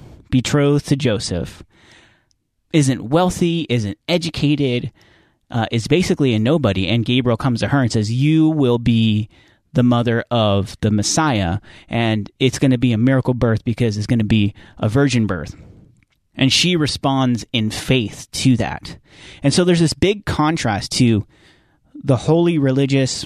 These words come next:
respected, experienced priest and the fourteen-year-old girl who's a nobody, where she's the one who responded in faith and, and was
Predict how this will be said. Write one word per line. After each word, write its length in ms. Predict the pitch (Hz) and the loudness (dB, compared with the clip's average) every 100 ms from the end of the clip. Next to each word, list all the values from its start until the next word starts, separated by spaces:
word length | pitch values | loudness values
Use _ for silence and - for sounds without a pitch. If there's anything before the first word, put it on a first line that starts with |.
| - | -4
respected, 920 | 127 - - 143 - 143 135 123 123 - _ _ - | -2 -2 -2 -2 -2 -2 0 -2 -6 -10 _ _ -12
experienced 1080 | 123 - - - 143 135 135 127 120 - - | -8 -6 -4 0 2 4 4 2 0 -6 -6
priest 560 | - 185 117 - - - - - - _ _ _ - | -2 0 0 -4 -10 -14 -20 -20 -20 _ _ _ -4
and 160 | 131 123 | 0 0
the 60 | |
fourteen-year-old 500 | 117 127 135 120 104 | 0 -2 2 2 0
girl 220 | 104 98 92 | 0 0 0
who's 160 | 110 | 0
a 40 | 98 | 0
nobody, 500 | 95 80 82 - - _ _ _ - | -2 -4 -8 -10 -16 _ _ _ -4
where 120 | 123 | -2
she's 360 | - 165 156 139 | 0 0 0 0
the 80 | |
one 180 | 127 117 | 0 0
who 100 | 107 | -2
responded 600 | 110 - - 117 104 98 - | -2 -2 -2 -2 -2 -4 -4
in 160 | 104 | -6
faith 580 | - - 120 90 - - _ _ _ _ _ _ - | -4 -2 -2 -2 -10 -16 _ _ _ _ _ _ -4
and, 240 | 135 117 - | -2 -2 -2
and 240 | 123 113 | 0 2
was 200 | 123 110 | 2 0